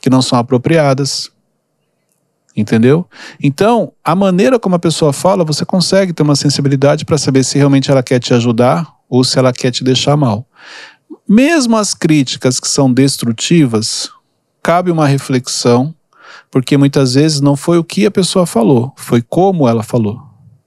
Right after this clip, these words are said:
Se ela tivesse falado de um outro jeito, teria feito sentido. Então, olha só, ela falou de uma maneira errada, eu vou desconsiderar, mas eu não vou deixar de refletir em cima do,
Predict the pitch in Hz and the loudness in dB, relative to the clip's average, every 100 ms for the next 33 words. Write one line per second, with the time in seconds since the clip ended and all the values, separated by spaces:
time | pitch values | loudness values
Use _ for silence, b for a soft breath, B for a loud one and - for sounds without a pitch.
0 | _ _ _ _ _ _ _ - 131 135 | _ _ _ _ _ _ _ -4 0 0
1 | 135 147 151 - 139 135 127 131 123 120 | 0 -2 0 0 2 0 0 2 2 2
2 | 131 117 117 131 165 - 208 _ _ _ | 0 2 2 2 0 -6 -6 _ _ _
3 | _ - 113 117 - 131 - 185 - 143 | _ -2 0 2 0 -2 -2 -6 -2 -2
4 | 120 170 196 175 165 107 B B B B | 0 0 0 0 0 -2 B B B B
5 | - 135 143 151 147 156 156 147 143 135 | -2 0 0 2 2 2 2 2 4 4
6 | 135 127 135 185 165 120 117 113 - 117 | 4 4 2 2 0 -2 -2 -4 -4 -4
7 | - 147 160 127 156 - _ _ _ _ | 0 0 2 0 -2 -8 _ _ _ _
8 | 117 123 113 127 143 160 147 160 160 - | 0 0 2 2 2 2 2 2 0 0
9 | 139 135 135 - 139 - 139 147 - 151 | -2 0 -2 0 -4 -2 -4 -2 -2 -2
10 | 147 | -2